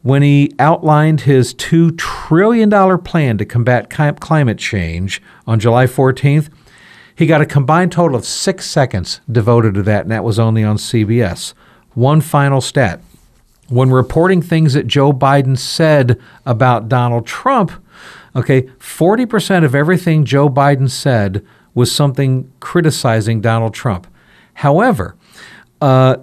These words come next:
zero point two five percent of everything Donald Trump said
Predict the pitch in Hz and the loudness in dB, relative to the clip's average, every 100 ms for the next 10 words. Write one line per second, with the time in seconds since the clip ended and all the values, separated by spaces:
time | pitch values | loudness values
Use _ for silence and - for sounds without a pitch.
0 | 127 104 101 190 254 240 226 180 190 180 | -6 -6 -2 0 2 2 2 0 0 0
1 | 175 175 - 214 233 - 147 117 110 123 | 0 -4 -2 0 -2 -2 -2 0 -2 -4
2 | - 117 113 117 117 123 123 113 113 113 | -2 -2 0 0 -2 0 -2 0 0 -2
3 | - 233 240 - 117 110 104 | -4 -4 -4 -2 -2 0 -2